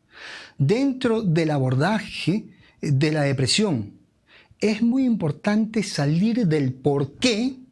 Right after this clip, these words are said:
para enfocarnos en el para qué. La pregunta que se hace el paciente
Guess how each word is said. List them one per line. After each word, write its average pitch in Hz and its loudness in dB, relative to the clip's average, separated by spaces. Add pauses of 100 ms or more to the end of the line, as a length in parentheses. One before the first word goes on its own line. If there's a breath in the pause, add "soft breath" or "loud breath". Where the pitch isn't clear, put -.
(540)
para 143 2
enfocarnos 165 0 (160)
en 139 2
el 127 0
para 110 -4
qué. 117 -6 (520 loud breath)
La 214 0
pregunta 208 0 (120)
que 202 0
se 240 -2
hace 311 0
el 202 0
paciente 190 -2